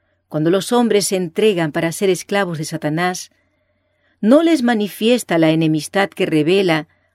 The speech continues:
hacia los que llevan el nombre de Cristo y se entregan al servicio de Dios.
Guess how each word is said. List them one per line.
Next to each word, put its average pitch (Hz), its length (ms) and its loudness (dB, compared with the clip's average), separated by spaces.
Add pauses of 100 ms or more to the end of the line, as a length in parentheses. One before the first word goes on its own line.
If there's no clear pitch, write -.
(100)
hacia 180 260 -2
los 160 180 0
que 156 120 -2
llevan 175 320 2
el 151 160 0
nombre 180 280 0
de 151 120 -2
Cristo 190 560 -6 (840)
y 226 120 2
se 220 120 2
entregan 196 560 0
al 151 80 0
servicio 147 440 -2
de 147 100 2
Dios. 143 520 -6